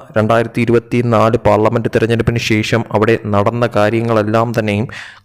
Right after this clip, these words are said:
കോൺഗ്രസിനെ പോലും ഞെട്ടിച്ച ഒരു കാര്യമായിരുന്നു. കോൺഗ്രസിൽ വളരെ വലിയ തോതിലുള്ള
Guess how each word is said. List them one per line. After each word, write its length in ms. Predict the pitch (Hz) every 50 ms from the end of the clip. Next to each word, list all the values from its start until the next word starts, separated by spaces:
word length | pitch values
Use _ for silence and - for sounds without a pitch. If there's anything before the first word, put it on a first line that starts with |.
| -
കോൺഗ്രസിനെ 480 | 113 113 127 131 139 147 - - 151 156 143
പോലും 180 | 143 139 143 143 127
ഞെട്ടിച്ച 300 | 117 - - 123 120 - 131 120
ഒരു 80 | 113 110 107
കാര്യമായിരുന്നു. 460 | 98 95 101 95 95 87 85 65 67 - -
കോൺഗ്രസിൽ 440 | 101 107 113 123 123 - - 135 135 - - - 104
വളരെ 240 | 104 101 110 120 117
വലിയ 300 | 120 113 117 123 131 135 135 131
തോതിലുള്ള 340 | 123 120 120 117 120 120